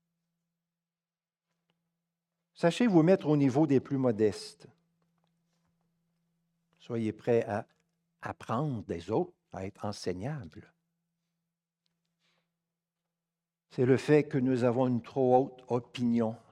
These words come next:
de nous-mêmes, que nous causons souvent beaucoup de troubles à nous-mêmes, mais aussi aux autres. En Éphésiens quatre,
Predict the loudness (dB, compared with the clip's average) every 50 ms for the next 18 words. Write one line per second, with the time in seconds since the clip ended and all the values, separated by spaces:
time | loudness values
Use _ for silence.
0 | _ -6 -4 -4 -2 -2 -2 0 0 0 0 -2 -4 -8 -10 -14 -18 -20 _ _
1 | _ _ _ _ _ _ _ _ _ _ _ _ _ _ -20 _ -8 -6 -4 -2
2 | -2 -2 -2 -4 -6 -8 -16 _ _ _ _ _ _ _ _ _ _ _ _ _
3 | _ _ _ _ 2 4 4 4 4 4 4 4 4 2 -2 -8 -16 -10 -6 -4
4 | 0 2 4 4 2 2 -2 -8 -16 _ _ _ _ 2 2 2 2 0 -4 -4
5 | -4 -4 -6 -8 _ _ _ _ -12 -10 -10 -10 -10 -12 -6 -4 -2 0 0 0
6 | -2 -4 -8 -10 -12 _ _ _ _ _ _ _ _ _ _ 0 2 4 6 6
7 | 6 6 6 4 4 4 4 2 0 -2 -4 -4 -4 -4 -4 -6 -6 -6 -10 _
8 | _ _ _ _ _ _ _ -10 -8 -8 -6 -4 -6 -6 -4 -4 -6 -4 -2 -2
9 | -4 -4 -4 -8 _ -4 -4 -4 -4 _